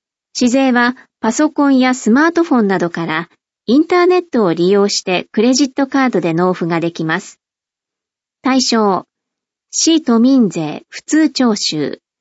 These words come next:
固定資産税、都市計画税、軽自動車税、国民健康保険税です。納付金額に応じた決済手数料が必要です。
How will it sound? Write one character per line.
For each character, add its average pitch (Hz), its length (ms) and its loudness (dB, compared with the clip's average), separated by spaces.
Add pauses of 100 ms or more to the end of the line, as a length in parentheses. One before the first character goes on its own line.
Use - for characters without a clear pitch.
(320)
固 226 140 0
定 294 260 2
資 - 80 -4
産 254 320 0
税、 151 400 -8 (100)
都 208 140 -2
市 - 160 -4
計 294 200 0
画 262 340 0
税、 160 400 -6 (140)
軽 285 200 0
自 277 200 2
動 254 220 2
車 240 240 0
税、 151 380 -6 (300)
国 254 260 0
民 320 200 6
健 302 200 2
康 269 280 0
保 240 140 2
険 226 280 0
税 170 200 -4
で 160 140 -4
す。 - 180 -14 (920)
納 269 220 2
付 - 120 -6
金 370 240 4
額 320 240 2
に 226 140 4
応 233 160 4
じ 220 180 -2
た 220 280 -4 (160)
決 214 220 -2
済 330 260 0
手 320 120 2
数 330 240 0
料 240 220 2
が 160 100 -4
必 - 320 -8
要 170 240 -2
で 160 140 -4
す。 - 200 -18